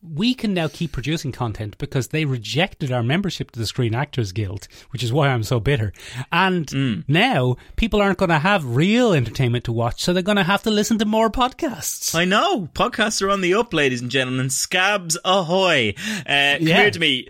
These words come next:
Speaker 2: sag
Speaker 1: What
Speaker 2: this
Speaker 1: is it?
Speaker 2: week, the Screen Actors Guild have joined the Writers Guild of America, W G A, in strike action against the major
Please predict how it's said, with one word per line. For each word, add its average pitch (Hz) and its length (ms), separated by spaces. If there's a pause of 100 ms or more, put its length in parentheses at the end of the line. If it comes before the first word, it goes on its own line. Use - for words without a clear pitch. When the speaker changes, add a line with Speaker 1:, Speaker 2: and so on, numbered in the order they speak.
(100)
Speaker 2:
sag 185 560
Speaker 1:
What 135 80
Speaker 2:
this 139 100
Speaker 1:
is 117 60
it? - 40
Speaker 2:
week, 120 320
the 131 80
Screen 165 260
Actors 131 300
Guild 117 360
have 127 200
joined 143 680
the 127 140
Writers 143 380
Guild 117 240
of 95 80
America, 107 480
W 135 420
G 104 300
A, 101 220 (380)
in 117 380
strike 160 380
action 117 360
against 113 400
the 127 120
major 170 800